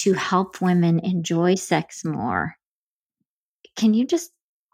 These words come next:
when, when did the inspiration hit that you really had to help women, particularly observant Muslim women,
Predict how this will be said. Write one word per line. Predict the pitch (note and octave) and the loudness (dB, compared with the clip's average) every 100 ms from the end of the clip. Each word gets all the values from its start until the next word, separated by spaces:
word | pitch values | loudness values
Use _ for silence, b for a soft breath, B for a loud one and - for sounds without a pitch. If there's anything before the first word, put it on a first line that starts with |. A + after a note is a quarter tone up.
| _ G3+ | _ 0
when, | A3 B3+ D4+ | 4 4 2
when | - A3 D4 | -2 0 2
did | F4+ F4+ | 2 2
the | - | 2
inspiration | A3+ A#3 - G#3 G3+ F#3+ | 2 2 0 0 0 -2
hit | F3 G3 G#3 - | -4 -4 -4 -2
that | F3+ - | -4 -2
you | F#3 F3 | 0 0
really | F3 F3 F3 F3+ F#3 | 0 0 2 2 2
had | F3+ F3 E3+ E3+ | -2 -2 0 0
to | - | -4
help | - E3 D#3+ - | -4 -2 -2 -4
women, | E3+ F3+ E3+ E3 | -2 0 0 0
particularly | E3 - - F#3 - F3 E3+ D#3+ D#3+ D#3 D#3 B B B F#3+ | -4 -6 -4 -4 -2 0 2 2 2 2 0 B B B -2
observant | E3+ E3+ E3+ F3+ E3 | 0 2 0 0 -4
Muslim | - E3+ E3 - D#3+ | -2 -2 -2 0 -2
women, | D3+ D3 C#3+ C3+ | 0 -2 -2 -4